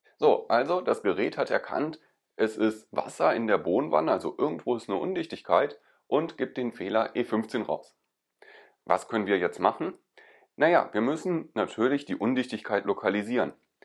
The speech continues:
Dafür wird vorne die Sockelblende von der Küche abgenommen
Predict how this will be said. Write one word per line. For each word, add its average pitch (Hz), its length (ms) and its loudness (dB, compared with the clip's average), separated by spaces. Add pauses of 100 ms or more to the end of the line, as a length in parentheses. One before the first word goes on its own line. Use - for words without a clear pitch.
(240)
Dafür 135 540 0
wird 98 140 2
vorne 113 340 2
die 90 100 -8
Sockelblende 135 880 -2
von 98 140 -8
der 82 100 -4
Küche - 320 -4
abgenommen 151 500 -2